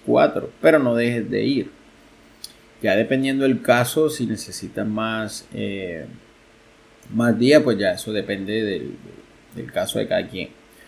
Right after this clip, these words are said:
Pero, eh, en fin, pautemos de que no quiere ir, empezando por ahí,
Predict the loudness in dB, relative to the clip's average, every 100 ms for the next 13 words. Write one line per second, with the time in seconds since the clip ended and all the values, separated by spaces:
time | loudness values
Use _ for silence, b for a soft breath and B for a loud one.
0 | B B 0 4 4 2 -4 -20 -20 -20
1 | -16 -10 -6 -4 -4 -2 -2 -2 -4 -6
2 | -2 0 2 0 2 0 2 2 2 0
3 | 0 -2 -2 -2 -4 -8 -16 -18 -18 -20
4 | -20 -4 -2 0 -2 -2 -6 -4 0 4
5 | 4 0